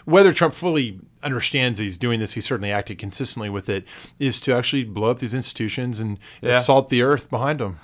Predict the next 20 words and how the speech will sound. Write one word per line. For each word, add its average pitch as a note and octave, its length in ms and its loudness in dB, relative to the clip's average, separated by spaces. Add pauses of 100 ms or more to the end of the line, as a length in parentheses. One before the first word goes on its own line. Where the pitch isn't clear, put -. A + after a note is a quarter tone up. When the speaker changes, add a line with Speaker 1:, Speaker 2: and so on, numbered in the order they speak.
(160)
Speaker 2:
I, C3+ 100 10 (260)
I, C#3+ 80 8
I - 40 6
think D#3+ 180 2
it's C#3 160 2
less B2+ 180 4
by C3 140 6
design A#2 400 4
and A2 100 0
more G#2 220 4
just G#2+ 220 -2
by, G2 160 6
like, F#2+ 300 0
indifference G2 640 -2
and, F#2 340 0
and F2 340 -2
impulse. - 520 -8
Speaker 1:
Yeah. G2+ 160 -6 (260)
Speaker 2:
But, - 160 -10 (100)
okay. D#3 200 6